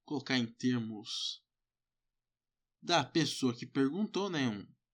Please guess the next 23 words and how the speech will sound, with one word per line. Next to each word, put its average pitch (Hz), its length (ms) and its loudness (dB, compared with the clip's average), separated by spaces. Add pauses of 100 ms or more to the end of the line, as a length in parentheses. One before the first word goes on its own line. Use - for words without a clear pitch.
(720)
uma - 100 -8
pessoa 131 440 -2
já 113 240 0
com - 180 -12
uma 110 120 -6
certa 104 340 -6
idade, 135 440 2
uns 101 440 -10
quarenta, 123 560 -2
sei 139 160 -10
lá, 135 260 -4 (600)
quarenta, 131 460 2
cinquenta 131 560 -8
anos. 175 420 -8 (520)
Perguntou, 254 280 4
"Você - 120 -2
tá 147 200 0
paquerando 127 720 4
alguém?" 147 280 4
Eu 139 60 2
falei, 127 280 -4
"Não 131 260 -4
estou." 185 520 -4